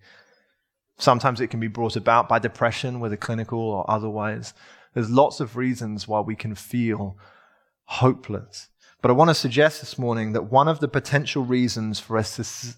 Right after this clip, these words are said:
a sustained sense of hopelessness is one that happens to us without us knowing.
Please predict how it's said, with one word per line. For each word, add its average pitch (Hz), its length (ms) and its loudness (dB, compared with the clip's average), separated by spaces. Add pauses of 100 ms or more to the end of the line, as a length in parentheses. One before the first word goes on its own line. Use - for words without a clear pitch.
a 110 120 2
sustained 143 840 0
sense - 400 0
of 107 140 -2
hopelessness 104 1040 -2 (520)
is 117 160 4
one 127 200 4
that 123 100 0
happens 120 440 -4
to 117 180 -2
us 110 200 0
without 113 320 2
us 104 180 -4
knowing. 101 400 -6